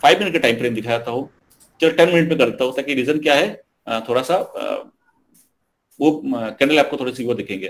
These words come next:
मतलब, मतलब chart आपको ज्यादा दिखेगा। यहाँ पर आपको क्या दिख रहा है, Market ऊपर गया, एक resistance लिया, ठीक है, रुक गया ना यहाँ पर, तो मुझे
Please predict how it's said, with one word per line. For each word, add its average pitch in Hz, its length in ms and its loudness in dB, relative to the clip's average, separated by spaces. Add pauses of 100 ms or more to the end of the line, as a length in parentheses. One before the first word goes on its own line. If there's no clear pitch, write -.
(140)
मतलब, - 280 -20
मतलब 104 200 -20
chart 127 160 0
आपको 127 160 -8
ज्यादा 107 340 -6
दिखेगा। - 320 -12 (300)
यहाँ 139 120 4
पर 185 80 8
आपको 180 160 2
क्या 175 160 4
दिख - 180 -4
रहा 92 120 -2
है, - 120 -12 (440)
Market 131 280 2
ऊपर 180 260 2
गया, 165 440 4
एक 139 100 -2
resistance 117 460 -2
लिया, 90 180 -8 (1300)
ठीक 170 100 0
है, 170 60 6
रुक 165 100 6
गया 214 160 6
ना 240 60 6
यहाँ 185 140 6
पर, - 120 0 (1500)
तो 196 60 4
मुझे 202 260 4